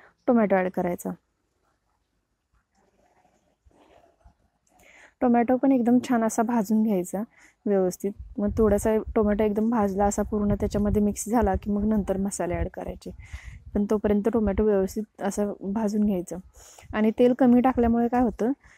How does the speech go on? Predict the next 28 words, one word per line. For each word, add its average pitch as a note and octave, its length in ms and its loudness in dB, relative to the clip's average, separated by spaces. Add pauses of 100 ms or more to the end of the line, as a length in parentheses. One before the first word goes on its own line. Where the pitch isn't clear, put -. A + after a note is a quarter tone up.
(160)
की A3+ 220 0
पनीर, A3+ 340 6
अ, A3+ 280 0
म्हणजे G#3 400 2
जास्त G#3+ 340 0
खाताना G#3+ 320 0
नंतर A3 260 0 (100)
oily G#3 280 4
नाही G#3 160 2
लागत, F3+ 260 -4
नाहीतर G3 260 -2
पनीरची G#3 440 -2
भुर्जी G#3 260 0
नंतर G#3+ 260 0
एकदम A3 220 0 (100)
ऑइल G#3 220 4
ऑइल G3+ 200 2
असं G3+ 200 -2
लागतं, G3+ 320 -6 (480)
मग G#3 120 0
ते, G#3+ 160 2
अ, G3 240 2
जास्त G3+ 340 -2
खाल्ली G3 260 2
जात F#3 220 0
नाही, E3+ 140 -8
त्यामुळे F#3+ 360 -4
ऑइल G#3 300 -2